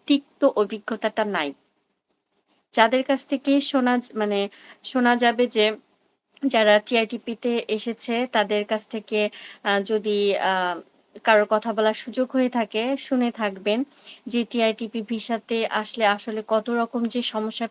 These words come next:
পড়তে হয়, আ, মানে কি, কি, আ, মানে বলবো আমি আসলে মানে বলতে গেলেও মানে কেমন জানি একটা লাগছে, যাই হোক। আর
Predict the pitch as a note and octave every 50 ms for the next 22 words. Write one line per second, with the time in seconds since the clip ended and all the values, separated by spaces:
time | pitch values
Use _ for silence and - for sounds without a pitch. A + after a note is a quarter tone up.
0 | _ - B3 A#3+ _ - B3+ B3 G#3+ G#3+ G3 F#3+ F#3+ G#3 A#3 A#3+ - - - -
1 | - - _ - F3+ F#3+ F#3+ F#3+ F#3 _ _ - A3 G3+ G3+ G#3+ G#3+ _ - -
2 | - C#4 C#4 C4+ C4 - - - C4+ C4+ C4+ C4+ C4+ C4+ C4 - - G3 G3 F#3+
3 | F#3+ F#3+ G3 _ _ _ _ _ _ _ _ - G#3+ G3+ G3+ G3+ G3+ - - -
4 | _ _ _ _ - - G#3 G3 - A3+ A3 A3 G3+ G#3+ G#3 G3+ G#3 G#3 G#3 G#3
5 | - - - - - - - - - - A#3 A3 G#3+ G#3+ G#3 G3 G#3 _ _ _
6 | _ _ _ _ _ _ _ _ _ _ _ _ _ _ - - G#3 G#3 F#3+ A#3+
7 | C4+ C#4 C#4+ D#4+ C4+ D4 C#4+ C4+ C4+ C4 A#3+ A#3+ C4+ C#4+ - _ _ - A#3 A3
8 | A3 - B3 B3 A#3+ A#3+ A#3+ A#3 A3 A3 G#3+ A3 G#3+ G#3 - A3 G3+ F#3+ F#3 F#3+
9 | - - - G#3 G3 G#3+ G3+ G#3 G3 G#3+ A#3+ C4+ _ _ _ _ - _ _ -
10 | - - - _ - G#3 G#3 G3+ G3+ G3+ G3+ G3+ G#3 G#3